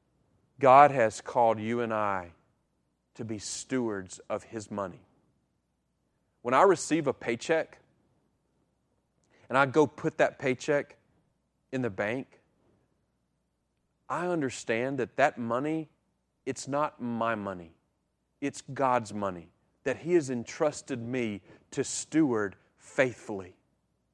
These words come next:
When you get a paycheck or you earn some cash somehow, the first thing that we need, that you need to realize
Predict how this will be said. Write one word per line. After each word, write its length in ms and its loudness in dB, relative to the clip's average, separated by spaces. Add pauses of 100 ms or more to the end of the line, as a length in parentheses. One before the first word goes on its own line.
(560)
When 320 -4
you 160 0
get 160 2
a 60 4
paycheck 680 -2 (500)
or 120 0
you 280 0
earn 280 0
some 260 -2
cash 600 -2
somehow, 640 -2 (480)
the 80 -2
first 560 -4
thing 400 0
that 140 0
we 160 2
need, 300 -2 (140)
that 100 0
you 120 0
need 160 0
to 60 -2
realize 680 -2